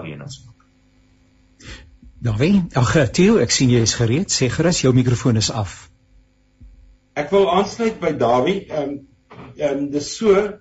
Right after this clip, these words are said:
Speaker 3: dat hier is 'n klomp van hierdie indekse, baie van hierdie indekse gebruik harde data, maar dan kry jy ook van die indekse soos byvoorbeeld die Wêreldekonomiese Forum, wat interessant genoeg verlede jaar nie sy indeks kon maak nie vanweë covid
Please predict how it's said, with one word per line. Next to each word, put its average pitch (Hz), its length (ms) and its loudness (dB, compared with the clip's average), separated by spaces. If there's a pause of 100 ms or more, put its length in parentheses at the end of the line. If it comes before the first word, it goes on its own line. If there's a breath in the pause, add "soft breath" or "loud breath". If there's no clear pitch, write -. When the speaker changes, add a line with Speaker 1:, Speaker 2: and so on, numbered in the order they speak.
(420 loud breath)
Speaker 3:
dat 131 160 0
hier 160 140 -10
is 156 100 -10
'n 180 100 -4
klomp 220 200 0
van 196 100 -4
hierdie 165 240 2
indekse, 147 520 2
baie 151 200 2
van 185 160 -2
hierdie 151 220 0
indekse 143 500 0
gebruik 120 480 0 (420)
harde 175 400 2
data, 120 440 0
maar 117 160 0
dan 156 260 -2
kry 180 160 -2
jy 175 140 2 (100)
ook 208 160 0
van 196 100 -2
die 170 120 -2
indekse 160 500 -8
soos 131 240 -10
byvoorbeeld 156 640 -6 (400 soft breath)
die 123 80 -4
Wêreldekonomiese 147 880 0
Forum, 117 480 0 (720)
wat 123 220 2
interessant 175 440 -2
genoeg 160 240 -4
verlede 143 360 0
jaar 139 340 2
nie 170 180 0
sy 180 240 0
indeks - 480 -2 (400 soft breath)
kon 131 240 4
maak 123 320 2
nie 151 80 -2
vanweë 120 480 -2
covid 151 400 2